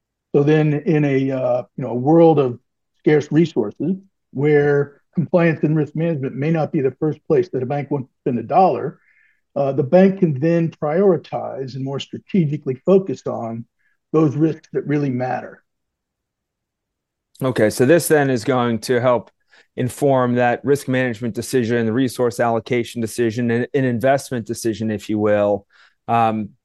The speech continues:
Speaker 2: based upon looking at risks across the organization. So
Speaker 1: Absolutely.
Speaker 2: Beth, let's, Beth, let's bring this back to your experience, right? Having worked at, you know, the, the, you know,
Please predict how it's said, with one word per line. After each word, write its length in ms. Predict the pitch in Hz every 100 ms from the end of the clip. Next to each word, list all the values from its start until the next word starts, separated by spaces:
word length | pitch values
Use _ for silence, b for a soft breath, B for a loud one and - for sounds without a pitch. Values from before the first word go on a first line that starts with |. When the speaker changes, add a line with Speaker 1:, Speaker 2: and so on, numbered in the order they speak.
| -
Speaker 2:
based 240 | 131 117
upon 200 | 123 117
looking 320 | 113 110 110
at 120 | 107 -
risks 400 | 113 104 - -
across 380 | 104 113 104 -
the 120 | 101
organization. 720 | 101 95 92 95 90 - 92 _ _ _ _ _ -
So 140 | -
Speaker 1:
Absolutely. 100 | 147
Speaker 2:
Beth, 160 | 185 -
let's, 380 | 208 202 - - _ _ _ -
Beth, 220 | 170 180
let's 180 | 202 202
bring 220 | - 202
this 160 | 196 165
back 260 | 160 156 143
to 100 | 139
your 200 | 151 151
experience, 580 | - - 135 117 110 -
right? 160 | 127
Having 300 | 131 120 127
worked 340 | 120 127 117 131
at, 140 | 113 _ -
you 100 | 113
know, 100 | 113
the, 180 | 101 -
the, 380 | 101 113 117 110 -
you 140 | 110 107
know, 240 | 101 -